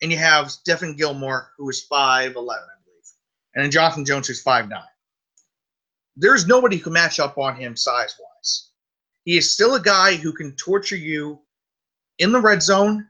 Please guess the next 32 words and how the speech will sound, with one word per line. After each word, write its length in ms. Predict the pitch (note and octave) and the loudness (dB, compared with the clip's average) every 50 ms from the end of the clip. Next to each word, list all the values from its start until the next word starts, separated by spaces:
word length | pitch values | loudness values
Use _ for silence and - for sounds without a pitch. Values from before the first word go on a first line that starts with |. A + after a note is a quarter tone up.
| _ _ _ _ _ _ - | _ _ _ _ _ _ -2
and 220 | E3+ E3 D#3+ C#3 | -2 -2 0 -2
deep 300 | D#3+ F3 D#3 A#2+ - _ _ _ _ - | -2 -4 -4 -6 -10 _ _ _ _ -6
on 120 | D3 D#3 | -4 0
those 180 | D#3 D3 C#3+ - | 0 0 0 2
fifty 240 | F#3+ F3 - E3+ C#3 | 0 -2 -2 -4 -2
fifty 280 | - D3+ C#3 C#3 - | 0 0 0 0 -2
balls. 560 | A2 G#2+ G2 - - - - - - - _ _ _ _ _ _ _ _ _ _ _ _ _ _ - | -10 -12 -12 -14 -14 -12 -12 -12 -12 -12 _ _ _ _ _ _ _ _ _ _ _ _ _ _ -2
That's 240 | F3 F3 G3+ G3+ - | 2 2 2 2 0
what 100 | G#3+ G#3+ | -4 -2
concerns 380 | A3 G#3 - - G#3 G#3 F#3+ D3+ | 0 0 0 2 2 2 2 0
me, 80 | D3+ C#3 | -2 -2
especially 320 | - G#3+ A#3 - D4+ C#4 | 2 2 4 4 4 2
with 220 | A3 G3 G#3 G3+ | 6 4 4 4
Devin 260 | - F#3 F#3 F#3 G#3 G3 | 6 2 2 2 0 -4
McCourty, 540 | - - - F3 F#3 F#3+ G#3+ G#3+ G#3 - _ _ _ - | -4 -6 -4 0 0 0 0 -2 -6 -8 _ _ _ -8
who 100 | F3+ E3+ | -8 -8
can 160 | - E3 C#3 | -6 -8 -10
come 220 | - - G3 F#3+ F3+ | -4 -4 -2 -2 2
down 220 | F3+ F#3 F#3 F#3 | 2 2 2 2
and 120 | E3+ F3 | 0 -4
play, 540 | - - E3+ D#3+ E3+ F#3 G3 G#3 G3+ - _ _ _ _ _ _ _ - | -4 0 2 2 4 4 2 0 -4 -8 _ _ _ _ _ _ _ -14
uh, 260 | A#2+ - - - D#3+ | -14 -12 -6 -2 0
on 120 | E3 F3 | 0 2
those 220 | F3+ F3 E3 D#3 D#3 | 2 -2 -2 -4 -4
receivers. 720 | D#3 - - F3+ F#3 F3 G#3+ A#3 A#3 - - - _ _ _ _ | -4 -4 -2 -2 -2 0 0 0 0 -2 -8 -10 _ _ _ _
He's 160 | - D#3+ C#3+ D#3+ | -6 -4 0 2
not 220 | - - - - | 2 2 2 -2
playing 300 | - E3+ E3+ F3 F3+ E3+ | -2 2 2 2 2 2
his 160 | E3 D3+ C3+ | 0 -2 0
best 300 | - C#3+ C3+ - - - | 2 2 2 2 2 2
right 180 | G3+ G3+ G3+ G3 | 2 2 4 4
now. 360 | G#3+ A3 A3+ A#3 A#3 A3+ _ | 4 2 2 2 0 -4 _